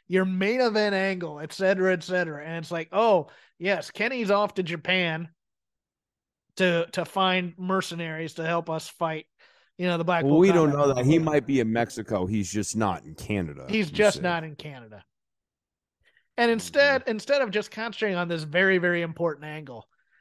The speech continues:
Speaker 1: now we gotta drag it back down to, to the goofball brigade here with Silver and, and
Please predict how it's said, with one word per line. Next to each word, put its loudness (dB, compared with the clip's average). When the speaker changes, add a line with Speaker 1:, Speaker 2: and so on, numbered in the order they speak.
Speaker 1:
now -2
we 6
gotta 2
drag -2
it -4
back -4
down -6
to, -2
to -6
the -2
goofball -4
brigade -8
here -8
with -2
Silver 2
and, -4
and -2